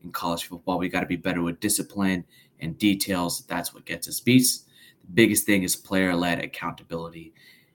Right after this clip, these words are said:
Me and a couple guys are doing that to make sure everybody does the right thing. And I wanna highlight the importance of this. As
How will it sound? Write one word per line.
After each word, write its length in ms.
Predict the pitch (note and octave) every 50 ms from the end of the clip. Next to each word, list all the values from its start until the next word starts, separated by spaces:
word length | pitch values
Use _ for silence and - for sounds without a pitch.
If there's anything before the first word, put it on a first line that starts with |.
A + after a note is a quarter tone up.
| _ -
Me 460 | G#2+ A#2 C3 C#3 D#3 E3 E3+ E3+ D3+ -
and 240 | A#2+ A#2+ A#2 A2 G#2+
a 100 | G#2 G2
couple 420 | - - B2 B2 - - B2+ A#2+
guys 480 | A2 - G#2 F#2+ F#2+ F#2 F#2 F#2 F2 E2
are 80 | E2+
doing 360 | E2 E2 G2+ G#2 G#2 G2 F#2+ -
that 240 | F2 E2 E2 -
to 120 | - - F#2
make 180 | F#2 F#2 F2
sure 200 | - - - - -
everybody 720 | G2 G2+ G2+ A2 G#2+ F#2+ - F#2 F2 E2 E2 E2 D#2 - - - - - _ _ _ _ -
does 280 | A2 G#2+ G#2 F#2+ F#2
the 100 | G2 F2+
right 320 | E2+ F2 F2 D#2 C#2+ - -
thing. 200 | - F2+ E2 F2
And 80 | F2
I 100 | G2+ B2+
wanna 180 | E3 G3 F3+ -
highlight 400 | - - G2 G#2 G#2+ G2 F#2+ -
the 80 | F2
importance 560 | E2+ D#2 - _ _ - E2+ - F2 E2+ - -
of 100 | - -
this. 140 | F2 - - G2
As 320 | G2+ A2+ C3 C3+ C#3